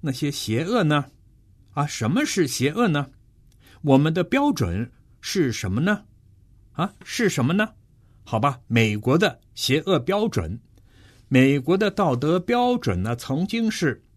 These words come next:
靠圣经建立的，对吗？借着圣经，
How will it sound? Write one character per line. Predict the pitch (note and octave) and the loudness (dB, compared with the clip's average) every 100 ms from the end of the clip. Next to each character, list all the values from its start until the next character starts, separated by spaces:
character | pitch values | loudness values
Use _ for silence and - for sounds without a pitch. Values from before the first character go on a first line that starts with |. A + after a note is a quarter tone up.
| _ _ _ _ - | _ _ _ _ -8
靠 | - B3+ G#3 B2 | 4 4 4 0
圣 | - A#3 C3 | -2 -2 -2
经 | G2+ G3+ G#3 | -2 -2 0
建 | G#3 G#3+ G#2+ | 2 0 0
立 | C#3 F#2 | -2 -2
的， | G2+ | -2
对 | A2+ G2 | -2 0
吗？ | G2+ G2 _ _ _ _ _ - - _ _ - - - - - | -2 -4 _ _ _ _ _ -20 -20 _ _ -20 -20 -20 -20 -12
借 | - A#3+ | 0 2
着 | E3+ D#3+ | 2 0
圣 | - G#3+ B2 | 0 0 2
经， | G3+ A3 | 2 0